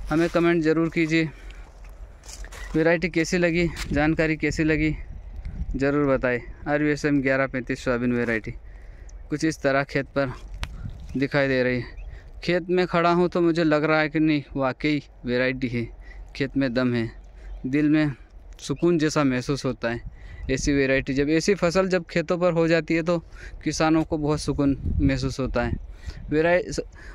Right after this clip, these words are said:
अच्छा, किसानों को अच्छा उत्पादन लेने के लिए काफ़ी हद तक variety पर depend रहना पड़ता है। जब क-, सोयाबीन की बुआई करते हैं, हमें उसी समय सोच लेना चाहिए कि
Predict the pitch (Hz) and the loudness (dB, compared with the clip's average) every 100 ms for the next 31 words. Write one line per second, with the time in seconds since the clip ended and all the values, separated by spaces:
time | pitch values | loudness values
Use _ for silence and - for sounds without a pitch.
0 | - 156 - 202 180 175 165 180 196 196 | -6 -6 0 2 4 2 4 4 4 2
1 | 180 - 185 175 180 180 196 180 175 185 | 0 2 0 2 2 4 4 4 4 2
2 | 190 185 185 180 - - - - - 170 | 2 2 2 0 -8 -16 -16 -14 0 0
3 | 156 202 170 175 - - 190 - - 165 | 2 2 4 2 -2 0 0 0 0 2
4 | 165 170 160 175 156 175 156 151 147 151 | 4 4 2 0 0 0 2 0 2 0
5 | 147 147 143 131 127 127 123 - - - | 2 2 2 2 0 0 -2 -8 -12 -12
6 | - - - 190 - - 175 147 170 165 | -6 -2 0 0 -2 -2 -2 2 4 4
7 | 180 190 170 196 196 185 175 180 185 175 | 4 2 0 0 0 0 2 4 4 0
8 | 160 185 180 180 180 175 170 185 180 170 | 0 2 4 4 4 0 0 0 4 4
9 | 185 170 - - - - - 190 180 185 | 4 2 -10 -16 -16 -12 0 0 2 2
10 | 180 175 175 170 165 160 190 | 4 4 4 4 4 2 0